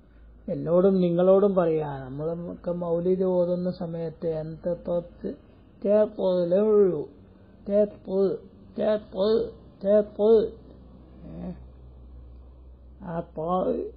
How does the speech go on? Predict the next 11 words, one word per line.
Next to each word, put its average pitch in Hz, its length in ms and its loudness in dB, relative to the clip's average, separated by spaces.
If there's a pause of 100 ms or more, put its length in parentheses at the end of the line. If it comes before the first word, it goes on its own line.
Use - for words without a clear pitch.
(500)
നേരെ 175 480 -2
അത് 165 200 -6
ബെയ്ത്താണെന്ന് 220 800 0
കരുതിയിട്ട് 196 580 -2
പാ, 185 320 -2
പാ 185 360 -6
അല്ലാതാവൂല. 175 680 -6 (1700)
അന്ത 165 400 -6
തത്ലുഉ 185 1120 2
ബൈനന. 147 720 -2 (460)
തേപ്പ്, 190 600 -6